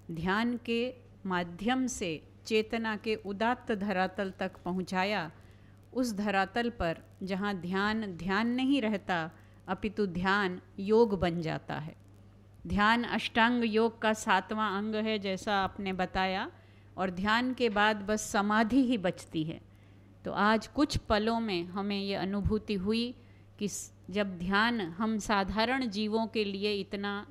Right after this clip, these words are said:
शांतिदायक है, तो जो ध्यान के सरोवर में गोते लगाते हैं, जो समाधि के तट पर रहते हैं, उन्हें कितना आनंद अनुभव होता होगा।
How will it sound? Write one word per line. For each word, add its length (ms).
शांतिदायक 1000
है, 240
तो 80
जो 260
ध्यान 460
के 440
सरोवर 560
में 220
गोते 340
लगाते 480
हैं, 300
जो 100
समाधि 600
के 180
तट 400
पर 160
रहते 420
हैं, 260
उन्हें 240
कितना 460
आनंद 640
अनुभव 440
होता 320
होगा। 400